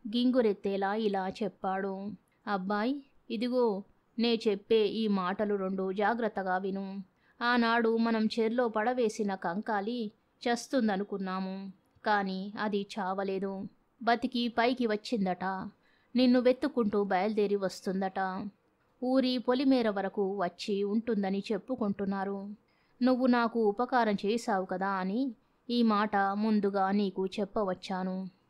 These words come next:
అని అన్నాడు. గొల్లరాజు చెప్పడం పూర్తి చెయ్యనే లేదు. కంకాలమ్మ అనే మాట చెవిన పడడంతోనే ఆ రాక్షసుడు "బాబోయ్" అని ఒక్క కేక వేసి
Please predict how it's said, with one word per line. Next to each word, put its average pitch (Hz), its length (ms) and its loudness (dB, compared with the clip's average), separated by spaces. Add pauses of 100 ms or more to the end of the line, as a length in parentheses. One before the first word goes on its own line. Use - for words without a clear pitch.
(160)
అని 208 360 2
అన్నాడు. 190 520 -2 (540)
గొల్లరాజు 240 600 4 (100)
చెప్పడం 214 340 0
పూర్తి 240 360 -2 (100)
చెయ్యనే 226 360 2
లేదు. 185 460 -4 (340)
కంకాలమ్మ 240 600 4
అనే 196 420 -2
మాట 196 380 -2 (460)
చెవిన 220 240 2
పడడంతోనే 220 920 0 (360)
ఆ 226 120 2
రాక్షసుడు 196 760 -2 (380)
"బాబోయ్" 208 840 2
అని 202 320 0
ఒక్క 208 320 0
కేక 233 320 -2
వేసి 202 460 -4